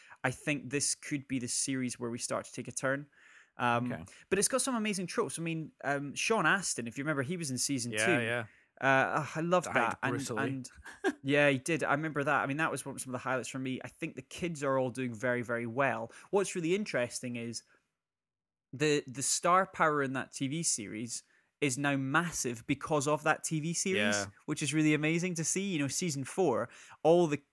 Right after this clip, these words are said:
Speaker 1: the actors that are in it are now household
Speaker 2: Yeah,
Speaker 1: names,
Speaker 2: exactly, yeah.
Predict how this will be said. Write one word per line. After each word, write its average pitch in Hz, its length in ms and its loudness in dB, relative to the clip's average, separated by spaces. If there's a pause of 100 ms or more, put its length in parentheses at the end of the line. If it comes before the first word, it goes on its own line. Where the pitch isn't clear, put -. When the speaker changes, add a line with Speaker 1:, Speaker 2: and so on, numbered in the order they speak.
(120)
Speaker 1:
the 127 360 0
actors 139 560 2
that 117 100 0
are 123 140 4
in 165 160 2
it 95 220 -6
are 135 140 6
now 139 260 2
household 135 480 -2
Speaker 2:
Yeah, 107 320 6
Speaker 1:
names, 95 120 -2
Speaker 2:
exactly, 95 440 -6
yeah. 101 200 -4